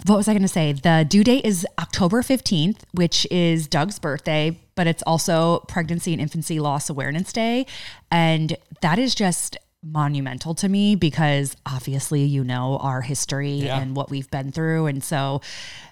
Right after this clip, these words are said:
Speaker 1: it's just monumental. Like, what are the odds?
Speaker 2: What are the chances?
Speaker 1: What are the odds? Like,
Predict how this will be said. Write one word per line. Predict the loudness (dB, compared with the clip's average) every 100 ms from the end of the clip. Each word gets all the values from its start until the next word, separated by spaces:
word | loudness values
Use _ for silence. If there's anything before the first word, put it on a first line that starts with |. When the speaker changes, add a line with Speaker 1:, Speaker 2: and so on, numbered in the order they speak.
| _
Speaker 1:
it's | -2 2
just | 0 0 -4 -10 -16 _ _
monumental. | -6 -2 0 2 2 2 2 0 -4 -6 -6 -2
Like, | -2
what | 0 0 0
are | -2
the | -6 -6
odds? | -6 -4 -8 -10 -10 -10 -4
Speaker 2:
What | -4 -2
are | -2 -2
the | -4
chances? | -6 -8 -6 -6
Speaker 1:
What | -4 -4
are | -6 -6
the | -6 -10 -10
odds? | -10 -8 -6 -4 -4 -6 -8 -8 -6
Like, | -6